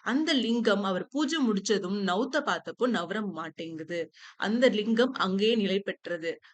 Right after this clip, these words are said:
அந்த லிங்கமே சுயம்பா உருவான திருவெண்ணை நாதர் சிக்கல்ல நமக்கு காட்சி தரார். இப்போ அந்த சிக்கல்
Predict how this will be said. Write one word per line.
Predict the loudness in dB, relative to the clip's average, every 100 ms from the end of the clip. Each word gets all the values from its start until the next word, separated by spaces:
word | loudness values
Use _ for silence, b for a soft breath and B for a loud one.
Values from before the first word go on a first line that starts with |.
| -6
அந்த | 0 4 4
லிங்கமே | 2 4 4 4
சுயம்பா | 2 2 4 4 2
உருவான | 2 2 0 0 -4
திருவெண்ணை | 0 2 4 6 4 2
நாதர் | 0 -2 -2 -4 -6
சிக்கல்ல | -10 -10 -2 2 2
நமக்கு | 2 -2 -4 -6
காட்சி | -4 -6 -4 -6
தரார். | -6 -6 -8 -10 _ _ _ _ B B _ _
இப்போ | -18 -2 0
அந்த | 0 -4
சிக்கல் | -8 -6 2 4